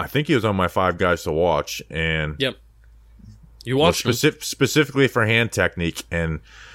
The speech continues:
Speaker 1: the hands were consistently, consistently coming in high. And he overset a couple times. He didn't set fully a couple times. The stunt pickup was really bad for him.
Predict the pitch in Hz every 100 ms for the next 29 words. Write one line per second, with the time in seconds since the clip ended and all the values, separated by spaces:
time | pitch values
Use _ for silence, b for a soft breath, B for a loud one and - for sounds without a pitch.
0 | B B - 87 85 104 110 95 90 -
1 | 76 - - 139 - - 55 67 - -
2 | _ - - 87 - - - 160 - 107
3 | 78 82 - 90 85 85 78 78 67 -
4 | - b b b 87 82 80 110 113 110
5 | 123 110 - 110 110 117 104 107 107 -
6 | 71 101 113 - 120 107 - 117 110 110
7 | 107 113 113 110 110 107 107 - B B
8 | - 78 - 123 117 - 113 - 110 104
9 | 95 110 107 110 110 107 104 104 104 107